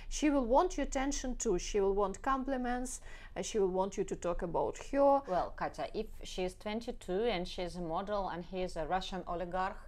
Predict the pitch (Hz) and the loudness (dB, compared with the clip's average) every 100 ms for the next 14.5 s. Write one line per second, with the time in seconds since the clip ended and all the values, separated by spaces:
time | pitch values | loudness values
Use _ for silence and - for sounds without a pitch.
0 | - 156 - 170 165 - 156 156 - - | -10 -10 -6 -6 -6 -8 -10 -10 -6 0
1 | 190 185 - 165 185 208 240 - - - | 0 0 0 0 0 -6 -8 -8 -10 -10
2 | - - 165 160 - 185 - - 185 - | -12 -6 -4 -2 -2 -2 0 2 2 0
3 | - 269 - - - 330 330 233 339 - | 2 2 4 4 6 8 10 12 12 8
4 | 370 302 226 175 208 - 214 185 320 370 | 6 6 6 6 2 0 2 6 8 10
5 | 254 175 180 196 185 - 175 175 226 285 | 10 8 4 4 4 2 0 6 8 10
6 | 254 220 - - - 180 180 175 165 160 | 8 6 2 -8 2 8 10 10 8 6
7 | 175 196 202 262 262 240 - 254 247 240 | 6 8 10 8 8 6 6 4 6 6
8 | 254 226 - - - 262 - 165 151 - | 6 6 4 -4 0 0 4 4 4 2
9 | - - 202 180 226 233 - 196 - 160 | -4 0 2 4 4 2 -2 -2 0 4
10 | 143 131 123 - 233 233 214 - - 220 | 4 4 -2 -2 2 4 4 -4 0 2
11 | 220 190 180 175 180 208 415 494 226 196 | 2 0 0 0 0 2 2 2 -2 -2
12 | - - - - 196 - 226 220 240 208 | -8 -10 -10 -2 -2 0 2 2 2 -2
13 | - 190 202 302 427 262 190 - - 247 | 0 2 4 6 4 6 4 2 -2 0
14 | 240 196 320 370 | 2 8 8 8